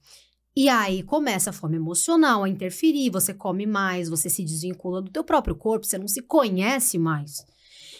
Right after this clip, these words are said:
Então, a grelina, nosso hormônio da fome, quando de-, quando deu o apito, você já sabe. Tá irre-, estressado, tá nervoso, começa a sonhar com comida, por quê? Tá com fome. Ah, não, engana a fome. Vou tomar aqui um cafezinho pra enganar a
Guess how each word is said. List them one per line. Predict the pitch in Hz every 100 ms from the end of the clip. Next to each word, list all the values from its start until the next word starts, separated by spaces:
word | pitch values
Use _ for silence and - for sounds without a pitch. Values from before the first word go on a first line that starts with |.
| -
Então, | 190 196 202 185 170 147 156 _ _ _ _ _
a | 190
grelina, | 185 214 208 208 175
nosso | 170 180 202
hormônio | 190 226 285
da | 262
fome, | 247 - 170 156 160 - _ _ _ _
quando | - 311 277
de-, | 196 220
quando | - 254 226
deu | 185 285 359 254 170 -
o | -
apito, | 185 - 339 381
você | -
já | 247 427
sabe. | - 294 349 285 170 156 _ _
Tá | - 190
irre-, | 190 226 240 226
estressado, | 220 247 247 - 240 208 190 190 196 - _
tá | 208
nervoso, | 208 226 226 214 196 190 185 190 185 - - -
começa | 214 214 214 214 202 196
a | 196
sonhar | - 233 214 180
com | 220
comida, | 208 302 277 254 214
por | 226
quê? | 214
Tá | -
com | 202 453
fome. | - 214 170 165 160 _ _ - - _ _
Ah, | 269
não, | 302 285 285
engana | 269 247 269
a | 240
fome. | - 170 185 -
Vou | 180
tomar | 180 170 165
aqui | 170
um |
cafezinho | 160 156 180 202
pra | 254
enganar | 190
a | 170